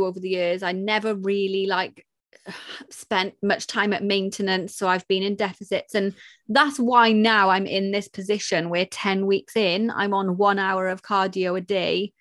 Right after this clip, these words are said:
I'm still at fifteen hundred calories. My calories haven't been going down because I told my coaches I prefer more output rather than lowering the calories, 'cause I just feel better on high calories. I,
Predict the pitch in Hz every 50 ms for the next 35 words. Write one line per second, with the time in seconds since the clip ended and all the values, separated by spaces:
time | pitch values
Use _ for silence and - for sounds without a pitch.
0 | _ _ _ _ _ _ _ _ _ - 220 226 220 - 302 330 320 294 - -
1 | 240 - - 233 220 208 208 202 - - - 196 196 180 180 175 185 185 185 185
2 | - 185 202 196 - - 214 214 208 208 208 196 190 202 190 185 180 180 180 185
3 | 185 190 175 185 185 180 170 185 165 165 165 165 170 196 190 185 180 - - 196
4 | 180 - 180 175 - - 170 - - - 170 165 - 123 170 - - 175 - -
5 | 190 180 170 170 180 - _ _ _ _ _ _ _ - 196 196 185 - - -
6 | 180 - - - - 185 - - - 175 165 180 180 180 175 180 180 185 180 185
7 | 190 185 185 185 - 214 208 202 208 214 226 233 233 226 - - 220 196 196 185
8 | 180 - 196 - - 208 185 175 - 185 175 - - 190 185 175 175 175 190 180
9 | 190 180 185 - - 202 202 196 202 202 208 220 226 226 202 185 180 175